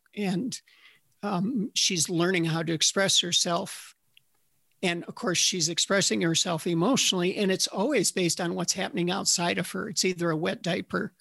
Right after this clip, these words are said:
or it's some noise or something that one of her siblings did that she didn't like, or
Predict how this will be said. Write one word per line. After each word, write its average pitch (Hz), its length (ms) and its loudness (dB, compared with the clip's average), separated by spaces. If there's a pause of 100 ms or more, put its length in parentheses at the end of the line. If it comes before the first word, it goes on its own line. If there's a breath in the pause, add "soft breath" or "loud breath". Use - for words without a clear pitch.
(460 loud breath)
or 165 220 2
it's - 340 0
some 180 440 0
noise 175 500 2
or 190 80 -6
something 175 520 0
that 175 140 -2
one 170 200 2
of 160 120 2
her 160 140 2
siblings 165 580 0
did 165 220 0
that 233 140 -6
she - 160 2
didn't 175 320 -2
like, 170 340 -2
or 175 220 -4